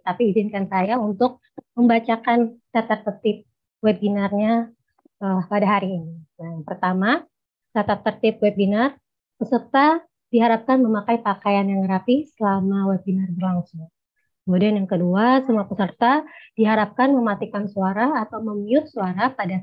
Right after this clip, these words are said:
saat pembicara atau moderator berbicara. Kemudian saat sesi tanya jawab, peserta boleh menyalakan suara atas izin moderator. Nah, pertanyaan bisa mulai ditulis di chat box di saat sesi pres-,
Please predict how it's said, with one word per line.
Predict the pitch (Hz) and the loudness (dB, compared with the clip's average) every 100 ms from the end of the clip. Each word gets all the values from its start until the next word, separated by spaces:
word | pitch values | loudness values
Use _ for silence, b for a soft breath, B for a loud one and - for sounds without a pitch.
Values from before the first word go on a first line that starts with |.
| - | -4
saat | 226 240 | -4 -4
pembicara | 220 202 196 208 208 254 359 - _ _ | -4 -4 -6 -6 -2 0 -2 -4 _ _
atau | 220 226 277 | -4 2 4
moderator | 277 202 196 190 - 208 | 4 4 2 2 2 0
berbicara. | 190 175 180 180 175 165 147 _ _ _ _ _ | 0 -6 -6 -6 -6 -8 -14 _ _ _ _ _
Kemudian | 185 208 233 262 | 0 2 4 2
saat | 226 208 202 | 0 -2 -2
sesi | 220 190 311 | -4 0 0
tanya | 311 233 202 | 2 2 2
jawab, | 160 175 160 170 233 302 _ | 0 -2 0 2 0 0 _
peserta | _ 196 202 269 | _ -6 0 2
boleh | 214 240 | 4 4
menyalakan | 247 220 208 202 202 202 202 | 4 2 0 -6 -6 -8 -6
suara | 196 214 277 277 _ _ | -4 0 -2 -2 _ _
atas | 220 226 220 | -4 -2 0
izin | 220 190 262 | 0 4 4
moderator. | 214 180 175 170 - 165 _ _ _ _ _ _ _ | 4 0 -2 -6 -10 -14 _ _ _ _ _ _ _
Nah, | 196 170 151 | -4 -2 -4
pertanyaan | - - 208 208 214 240 349 | -8 -4 -2 0 2 4 4
bisa | 302 285 | 4 4
mulai | 247 240 233 | 2 4 2
ditulis | 196 214 277 | 2 2 2
di | 254 | 2
chat | 233 202 - | 0 -2 -2
box | 175 220 - _ | 0 0 -2 _
di | 214 | -4
saat | 202 226 226 | -2 -2 -2
sesi | 202 220 | -4 -6
pres-, | 214 220 220 | -6 -6 -8